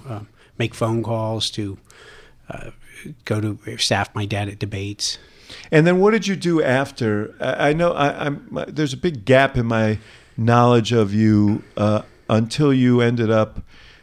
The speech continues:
Speaker 2: uh, at the D triple C, uh, working with our mutual
Speaker 1: <laughs>
Speaker 2: friend Rahm Emanuel. Um, how did you get to that point? Uh, did you decide after your dad's race, "This is it.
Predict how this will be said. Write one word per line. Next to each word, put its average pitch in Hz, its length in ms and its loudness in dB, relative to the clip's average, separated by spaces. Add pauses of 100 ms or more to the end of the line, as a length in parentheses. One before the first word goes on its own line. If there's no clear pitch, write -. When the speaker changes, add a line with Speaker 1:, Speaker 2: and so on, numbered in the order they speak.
(140)
Speaker 2:
uh, 104 460 0
at 104 160 0
the 107 100 0
D 110 180 0
triple 110 440 -2
C, 104 680 -2 (160)
uh, 101 280 -2
working 110 500 0
with 101 260 -2
our 104 200 -4
mutual 101 600 -6 (320)
Speaker 1:
<laughs> 120 120 -6
Speaker 2:
friend 117 360 0
Rahm 110 320 2
Emanuel. 104 800 0 (420)
Um, 107 560 -4
how 165 240 0
did 147 180 0
you 131 160 2
get 131 240 0
to 123 120 -4
that 120 280 -4
point? 104 360 -8 (240)
Uh, 104 400 -8 (120)
did 123 220 -6
you 165 80 -2
decide 135 560 4
after 131 360 2
your 117 100 0
dad's 117 360 0
race, 117 440 0 (1040)
"This 131 200 0
is 98 140 -2
it. - 240 2